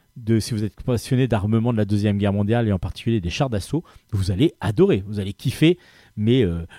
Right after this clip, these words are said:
grave, votre race, comme on dit. <laughs> Machine de guerre, donc au pluriel, c'est, je crois, le troisième tome, et ça s'appelle Le Loup Gris,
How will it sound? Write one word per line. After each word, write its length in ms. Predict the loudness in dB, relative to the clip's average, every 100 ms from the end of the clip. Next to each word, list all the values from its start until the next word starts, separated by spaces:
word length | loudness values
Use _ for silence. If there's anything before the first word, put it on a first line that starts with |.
| -20 -2
grave, 720 | 2 2 2 -2 -2 -4 -8 -10
votre 300 | -6 -6 -6
race, 480 | -6 -6 -6 -10 -4 -4 0
comme 180 | 0
on 80 | 0
dit. 300 | -4 -8 -14 -18 -20 -20 -20 -8
<laughs> 180 | -6 2
Machine 420 | 6 6 6 2 4
de 100 | 4
guerre, 300 | 6 2 0
donc 220 | -2 -4
au 40 |
pluriel, 600 | -6 -6 -6 -4 -4 -6
c'est, 120 | -6
je 80 | -10
crois, 180 | -2 0
le 100 | 0
troisième 580 | -4 -4 -2 0 -2 -4
tome, 340 | -4 -4 -4 -10 -20 -20 -8
et 80 | -4
ça 140 | -4
s'appelle 300 | -6 -4 0
Le 120 | 2
Loup 180 | 2 0
Gris, 300 | 0 0 0